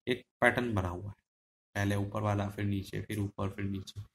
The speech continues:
इसी तरह आपको उसको complete करना है। तो अभी यहाँ नीचे है, तो अब यहाँ पर कौन सा आएगा? ऊपर वाला। ऊपर वाला triangle को आपको color करना है। ठीक है, purple color। ये मैंने आपको pencil से ही कर दिया, लेकिन आपको यहाँ पर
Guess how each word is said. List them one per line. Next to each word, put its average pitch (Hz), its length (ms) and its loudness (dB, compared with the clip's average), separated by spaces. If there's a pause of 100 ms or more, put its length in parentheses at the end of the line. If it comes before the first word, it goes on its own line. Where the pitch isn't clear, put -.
(360)
इसी 139 160 2
तरह 139 280 4
आपको 135 300 2
उसको 131 200 -4
complete 123 440 0
करना 123 240 -2
है। 123 140 -2
तो - 160 -6
अभी 117 260 4
यहाँ 123 240 0
नीचे 123 340 0
है, 127 200 -2
तो 107 120 -4
अब 107 140 0
यहाँ 104 140 2
पर 110 140 -2
कौन 117 220 -4
सा 120 200 -4
आएगा? 120 280 -2 (180)
ऊपर 104 240 0
वाला। 107 340 0 (920)
ऊपर 107 200 -2
वाला 113 240 2
triangle 110 440 0
को 113 160 0
आपको 123 280 0
color 98 400 0
करना 98 280 -2
है। 98 160 -6 (340)
ठीक 113 160 -6
है, 165 100 4 (100)
purple 104 340 0
color। 101 360 -2
ये 110 120 2
मैंने 120 200 0
आपको 120 260 -8
pencil 107 360 -2
से 151 120 -2
ही 147 60 -2
कर 110 120 -2
दिया, 107 280 0 (560)
लेकिन 113 180 2
आपको 110 300 2
यहाँ 113 140 0
पर 165 220 0